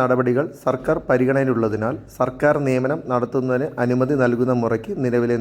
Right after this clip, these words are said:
നിയമം റദ്ദാക്കുന്നതാണ്. രണ്ട് ഒഴിവുകളാണ് ഇപ്പോൾ റിപ്പോർട്ട് ചെയ്തിട്ടുള്ളത്.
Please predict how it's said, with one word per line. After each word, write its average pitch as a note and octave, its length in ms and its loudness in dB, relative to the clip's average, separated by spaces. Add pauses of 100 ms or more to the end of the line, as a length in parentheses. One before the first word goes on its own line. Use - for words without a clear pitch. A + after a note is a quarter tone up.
നിയമം A2+ 260 -2 (160)
റദ്ദാക്കുന്നതാണ്. G#2 760 -4 (360)
രണ്ട് E3 360 4 (160)
ഒഴിവുകളാണ് C#3+ 500 2 (140)
ഇപ്പോൾ C3+ 220 -2 (100)
റിപ്പോർട്ട് C3 320 -4
ചെയ്തിട്ടുള്ളത്. A2+ 560 -2